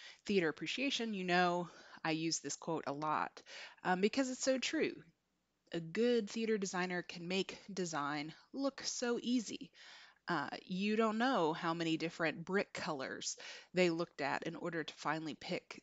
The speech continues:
the brick color they chose. Uh, you don't know how many rough drafts there were. And so, um, one of my pet peeves is when,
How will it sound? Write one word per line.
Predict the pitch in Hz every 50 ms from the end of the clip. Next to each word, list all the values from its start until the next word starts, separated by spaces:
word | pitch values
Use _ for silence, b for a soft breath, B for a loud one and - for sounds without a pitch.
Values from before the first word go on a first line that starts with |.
| _ -
the | 170 196
brick | 175 - - _
color | - - 175 147 123 113
they | - 90
chose. | - - - - - - - - - - B B B B B B B B _
Uh, | 190
you | 185 185 185 185 190
don't | 185 185 180 - 185
know | 202 196 190 180 175 170 160 170 170 - - - - -
how | - - 196 185 185 185
many | 185 180 175 170 170 165 165 156 - -
rough | 185 175 175 165 170 - - -
drafts | - 156 147 147 156 - - -
there | - - 117 -
were. | - - - - 117 - - _ _ B B B B B B B B B _
And | 180 180 180 170
so, | - - - 180 165 160 156 156 160 151 143 135 - _
um, | - - 131 131 127 - - 165 - _ _ _ _ _ _ _ _ _ _
one | 202 208
of | 214 196
my | 185 175 160 156
pet | - - - 254 - _
peeves | - - 175 165 156 151 147 139 175 - -
is | - 156 151 - -
when, | 160 - - 135 131 -